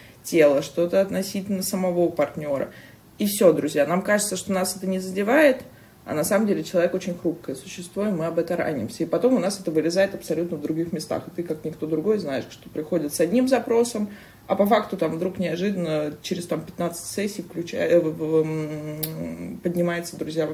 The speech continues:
там воспоминания о насилии или каком-то там, не знаю, друзья, посягательстве со стороны. И это на самом деле страшно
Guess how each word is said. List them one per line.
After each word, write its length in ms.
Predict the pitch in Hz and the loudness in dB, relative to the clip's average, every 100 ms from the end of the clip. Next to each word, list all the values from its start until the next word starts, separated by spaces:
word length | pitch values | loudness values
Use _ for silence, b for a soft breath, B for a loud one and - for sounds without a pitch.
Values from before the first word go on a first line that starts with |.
| - | -4
там 220 | 151 139 156 | -6 -6 -8
воспоминания 560 | 156 - 160 170 165 | -10 -6 -4 -2 -2
о 40 | 151 | -2
насилии 540 | 151 - - 156 139 | -4 -6 -6 -6 -6
или 140 | 147 147 | -6 -6
каком-то 520 | 156 - 165 160 - | -6 -4 -4 -4 -6
там, 320 | 139 139 - B B B B | -4 -4 -6 B B B B
не 120 | 160 | -6
знаю, 300 | 156 156 139 139 | -2 0 -2 -2
друзья, 360 | 143 160 147 | -4 0 0
посягательстве 840 | - 151 156 165 170 - - - 147 | 0 -8 -2 -2 -2 -4 -10 -8 -8
со 180 | - | -10
стороны. 480 | 170 - 160 160 151 - B B B | -10 -6 -4 -4 -6 -10 B B B
И 80 | |
это 160 | 196 220 | 0 2
на 80 | 214 | 0
самом 300 | 226 208 202 | 2 2 2
деле 420 | 208 196 190 190 | 2 2 2 0
страшно 560 | - 208 185 - - | -2 2 4 2 -4